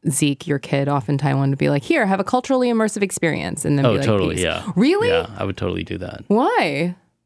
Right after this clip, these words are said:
Speaker 1: Well, I mean
Speaker 2: To have a summer off, yeah.
Speaker 1: That's true.
Speaker 2: I mean, not, you mean for him or for me?
Speaker 1: For, <laughs> I was talking about him, but I see, I see both sides. Gotta hear both sides.
Speaker 2: I think, yeah, I mean, I think that,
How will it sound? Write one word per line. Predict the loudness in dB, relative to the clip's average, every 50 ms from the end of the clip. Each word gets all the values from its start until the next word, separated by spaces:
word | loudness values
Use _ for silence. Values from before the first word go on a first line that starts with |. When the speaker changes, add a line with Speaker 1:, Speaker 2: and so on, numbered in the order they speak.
| _ _ _ _ _ -2
Speaker 1:
Well, | 0 0
I | 2 2 2
mean | 2 2
Speaker 2:
To | 2 2
have | 2 2 0 0 -2
a | -2
summer | -2 0 0 0 2 2 0
off, | 0 0 -2 -4 -6 -8 -8
yeah. | -6 -6 -6 -6 -2
Speaker 1:
That's | -2 -2 -2 -2 -4
true. | -4 -2 0 0 0 0 -2 -4 _ _ _ _ _ -2
Speaker 2:
I | 2
mean, | 2 4 4
not, | 2 0 -2 _ _ -2
you | 0 2
mean | 2 2
for | 0 0 -2
him | -2 0 0 0 2 2
or | 0
for | -2 -2 -2
me? | -2 -2 -2 -2 -4 -6 -10 _ _ _
Speaker 1:
For, | -4 0 0 2
<laughs> | 0 0 -4 -8 -14 -20 -20 -20 _ _ _ _ _ _ _ _ 0
I | 0 2 2 2 2 2 0 0 0
was | 0 2 2 2 2
talking | 2 2 2
about | 2 2 2 2
him, | 2 2 2 2 2
but | 2 2
I | 2 2
see, | 2 2 0 2 2
I | 2 2 2
see | 2 2 2
both | 2 4 2 2 0
sides. | 0 0 2 2 0 -2 -2
Gotta | 0 0 2 2 2
hear | 2 2 2 2
both | 0 0 0 -2 -2
sides. | -2 -2 0 0 0 -2 -4 -6 -10 _ _ _ -2
Speaker 2:
I | -2 0
think, | 2 2 2 2 0 -2 _ _ _ _ _
yeah, | 0 2 2 4 4 2 2
I | 2
mean, | 2 2 2 2
I | 2 0 0
think | 0 0 2 2
that, | 2 2 2